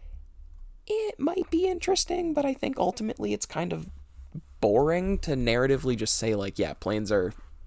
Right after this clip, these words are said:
planes are, you know, whatever the fuck you want them to be now." You know, I, I think I like having that, uh,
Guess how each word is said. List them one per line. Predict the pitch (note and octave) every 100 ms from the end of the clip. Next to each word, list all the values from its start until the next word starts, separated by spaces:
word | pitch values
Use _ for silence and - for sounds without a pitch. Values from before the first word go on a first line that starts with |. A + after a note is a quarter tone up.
| -
planes | - C#3+ D3
are, | C3+ C3+ C3 B2+ C3 - - - - - - - - - - -
you | C3+
know, | G#2+
whatever | G#2 C3 B2
the |
fuck | C3+ C3+ C3+
you |
want | C3+ B2+ A#2+
them |
to | A2
be | G2
now." | D#2+ C#2 -
You | - C3+
know, | C#3
I, | - C#3+ -
I | C3+
think | - E3 E3+ - -
I |
like | B2 G#2 G2+ -
having | - E2+ D#2 E2
that, | B1 - -
uh, | C2+ C2+ D2+